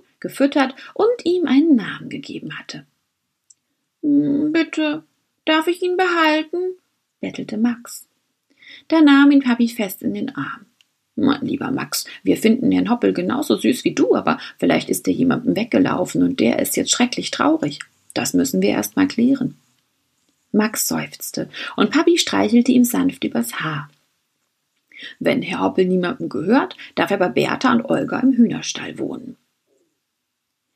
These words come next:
Den ganzen Morgen bastelte Max Schilder, auf die er Hoppel malte. Mit Papis Hilfe schrieb er folgenden Text dazu. "Zugelaufen. Bitte melden Sie sich bei Familie Klappich, wenn Ihnen das Kaninchen gehört."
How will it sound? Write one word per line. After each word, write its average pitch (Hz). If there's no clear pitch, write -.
Den 285
ganzen 370
Morgen 220
bastelte 269
Max -
Schilder, 262
auf 285
die 320
er 330
Hoppel 247
malte. 185
Mit -
Papis -
Hilfe 294
schrieb 190
er -
folgenden 233
Text -
dazu. -
"Zugelaufen. -
Bitte 415
melden 262
Sie 277
sich 277
bei 196
Familie 180
Klappich, 285
wenn 226
Ihnen 185
das 233
Kaninchen 220
gehört." 214